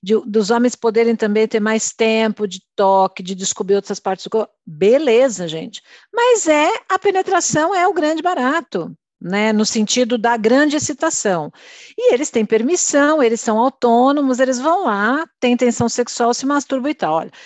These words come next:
eu trouxe aqui alguns dados. Duas pesquisas da Kinsey, uma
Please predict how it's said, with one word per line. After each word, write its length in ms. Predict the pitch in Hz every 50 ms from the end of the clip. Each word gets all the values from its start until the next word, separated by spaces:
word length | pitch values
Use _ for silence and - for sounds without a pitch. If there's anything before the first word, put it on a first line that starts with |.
| - -
eu 80 | - 214
trouxe 280 | - 269 311 - -
aqui 140 | 294 - 277
alguns 480 | 269 269 240 254 277 294 294 285 226 180
dados. 720 | 165 190 180 175 170 165 165 160 165 180 - - - - _ _ _ - - - - - - -
Duas 320 | 196 202 277 330 349 -
pesquisas 540 | - 320 294 - - - 277 247 269 254 233
da 140 | 247 254 247
Kinsey, 580 | - - 180 170 165 165 156 - - 175 180
uma 500 | 202 233 269 302 311 311 320 330 359 381